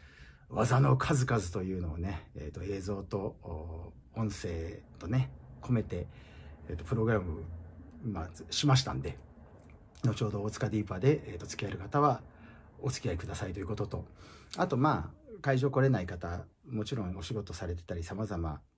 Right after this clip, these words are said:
ね、最初から予定してないっていう、もう全然大丈夫だから。あの、慣れてる人だから。ね。そういう人、あの、いいんです。まあ、今日という日を、なぜこういうふうに動画でお届けしてるかというと「まあ、拳ファクトリー」を聞いて、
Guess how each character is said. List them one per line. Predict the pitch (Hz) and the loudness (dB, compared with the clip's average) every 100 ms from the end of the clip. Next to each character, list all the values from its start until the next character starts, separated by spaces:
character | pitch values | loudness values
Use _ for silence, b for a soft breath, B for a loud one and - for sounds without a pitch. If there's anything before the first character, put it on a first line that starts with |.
| - | -8
ね、 | 98 92 | -6 -6
最 | - 98 | -8 -6
初 | |
か | - | -4
ら | 92 | -4
予 | |
定 | 85 107 | -2 0
し | |
て | 110 | 0
な | - | -2
い | |
っ | 104 | -4
て | 85 | -4
い | 76 80 | -4 -4
う、 | |
も | 85 | -6
う | - | -6
全 | 82 113 | 0 2
然 | 139 - - _ | 2 -2 -12 _
大 | 117 113 | -4 -2
丈 | 110 | -2
夫 | 85 | -4
だ | - | -8
か | - | -14
ら。 | - _ _ 82 | -20 _ _ -4
あ | 87 | -4
の、 | 85 - _ b b b b _ - | -4 -10 _ b b b b _ 0
慣 | 123 | 2
れ | 95 | 0
て | - | -8
る | |
人 | - 131 | -12 -14
だ | |
か | - - _ - - | -18 -20 _ -20 -6
ら。 | 117 | -6
ね。 | - - | -6 -2
そ | - | 6
う | 135 | 6
い | |
う | |
人、 | 139 123 - B B B B B B - | 8 4 2 B B B B B B -8
あ | 131 113 | 0 0
の、 | 98 95 92 | 0 -2 -2
い | 156 | 4
い | 127 | 4
ん | |
で | 101 | 4
す。 | - - B B B B B B - | -4 -12 B B B B B B -2
ま | 151 | 2
あ、 | |
今 | 165 147 | 6 6
日 | |
と | 131 | 6
い | 113 110 | 4 2
う | |
日 | 120 | 2
を、 | 98 87 - - | 2 0 -6 -4
な | 131 123 | 4 4
ぜ | 107 | 4
こ | 113 | 2
う | |
い | 107 | 2
う | |
ふ | 110 | 2
う | |
に | 92 82 - - - | 0 -2 -6 -12 0
動 | 107 | 0
画 | 98 | 2
で | 98 | -2
お | |
届 | 95 104 - | -2 -4 -4
け | |
し | - | -4
て | |
る | 110 | -4
か | 95 | -6
と | 90 | -4
い | 87 92 | -2 0
う | |
と | - 202 82 - b b b b b - - - | 6 6 4 -4 b b b b b -20 -20 0
「ま | 180 | 2
あ、 | 135 | 6
拳 | 131 | 6
フ | |
ァ | 127 139 131 | 6 4 2
ク | |
ト | 123 | 2
リ | 98 | 2
ー」 | 92 | 2
を | 87 | 0
聞 | 120 107 | 0 -2
い | |
て、 | - 107 104 | 6 6 6